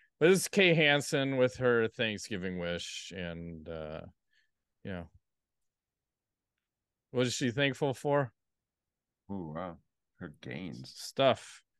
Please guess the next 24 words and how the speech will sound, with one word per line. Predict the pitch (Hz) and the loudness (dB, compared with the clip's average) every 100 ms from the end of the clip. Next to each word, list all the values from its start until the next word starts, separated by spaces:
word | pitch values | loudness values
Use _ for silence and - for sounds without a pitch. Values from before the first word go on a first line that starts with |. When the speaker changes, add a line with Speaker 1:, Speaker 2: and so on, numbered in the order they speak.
| _ _ _ _ | _ _ _ _
Speaker 1:
She's | - 127 - - 131 | -6 -4 -4 -10 -14
thankful | - 180 147 - 143 | 0 2 2 0 -2
for | - 135 | 0 -2
gym | 110 117 156 143 | 0 2 4 2
gains. | 110 90 80 80 78 - - _ _ _ _ _ | 0 -2 -4 -10 -12 -16 -18 _ _ _ _ _
It's | - | -4
like, | 127 | -2
"What | 147 208 | 0 0
are | |
you | 277 | 0
thankful | 226 127 110 - 90 | 2 0 0 -4 -8
for?" | - 92 98 - _ _ - | -6 -6 -6 -8 _ _ 2
"I'm | 180 185 | 4 4
thankful | 185 175 147 - 135 | 6 6 6 4 0
for | - 127 | 2 -4
gym | 113 127 139 113 | -2 0 0 0
gains." | 104 95 95 110 | -2 -2 -6 -8
And | 107 | -4
go, | 107 107 - _ | -2 -2 -6 _
<laughs> | _ - - | _ -6 0
"Ew." | 143 123 113 _ _ - _ _ _ - | 2 2 -2 _ _ -20 _ _ _ -14
I'm | 110 | 0
very | 135 107 | 2 2
thankful. | 98 92 - 53 | 0 -6 -6 -12